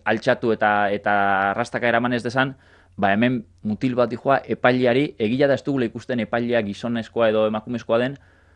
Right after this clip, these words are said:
baino, baino arraro egiten zait, hori, ba, pixkat eskontzaten ikustera ohituta gauden irudi hori beste,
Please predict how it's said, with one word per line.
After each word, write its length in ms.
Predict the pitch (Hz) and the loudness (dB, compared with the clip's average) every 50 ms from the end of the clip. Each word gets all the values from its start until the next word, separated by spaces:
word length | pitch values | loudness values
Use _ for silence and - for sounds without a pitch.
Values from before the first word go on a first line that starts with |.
| _ _ - | _ _ -14
baino, 920 | - 170 98 92 92 92 92 92 90 90 87 87 87 90 - - - - - _ _ _ _ _ _ _ _ _ _ _ | -8 -2 -2 0 0 0 -2 -4 -4 -4 -4 -4 -6 -8 -10 -12 -16 -20 -20 _ _ _ _ _ _ _ _ _ _ _
baino 380 | - 127 113 104 101 104 104 101 | -20 -12 -6 -4 -2 0 2 2
arraro 280 | 104 110 131 131 127 117 | 4 4 6 6 4 4
egiten 220 | 113 - 117 110 107 | 2 0 -2 -2 0
zait, 180 | - 127 131 113 | 0 0 2 2
hori, 160 | 104 104 104 98 | 2 2 2 2
ba, 80 | 95 - | 0 -2
pixkat 220 | - - 113 101 104 | -2 -4 -4 -4 -4
eskontzaten 420 | - - 117 110 113 - 117 113 104 | -4 -4 -4 -2 -2 -4 -4 -4 -6
ikustera 340 | - 110 - - - 113 110 | -6 -10 -6 -2 0 0 0
ohituta 240 | 107 - - 110 101 | 0 -2 -2 -2 0
gauden 280 | 110 113 113 113 110 110 | 0 0 0 0 0 0
irudi 300 | 110 113 120 120 120 113 | 0 0 0 0 0 0
hori 180 | 113 127 127 - - | 0 0 -2 -4 -6
beste, 400 | - 98 104 101 - - 101 92 | -6 -6 -6 -6 -4 -4 -4 -2